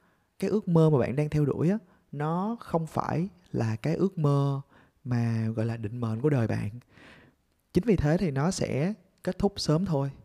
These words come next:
Và để bạn dần dần tìm đến một cái ước mơ gì đó nó phù hợp hơn với bạn chẳng hạn. Vậy nên nếu một ngày nào đó mà bạn cảm thấy ước mơ nó không thành á,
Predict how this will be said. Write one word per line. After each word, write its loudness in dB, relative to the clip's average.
Và 0
để 0
bạn -4
dần 0
dần -2
tìm -2
đến 0
một 0
cái -4
ước -2
mơ 2
gì -2
đó -2
nó -2
phù 4
hợp -2
hơn 0
với 0
bạn -2
chẳng -6
hạn. -6
Vậy 4
nên 4
nếu 2
một 4
ngày 2
nào 4
đó 2
mà 4
bạn 2
cảm 0
thấy -2
ước -2
mơ 0
nó 2
không 2
thành -4
á, -4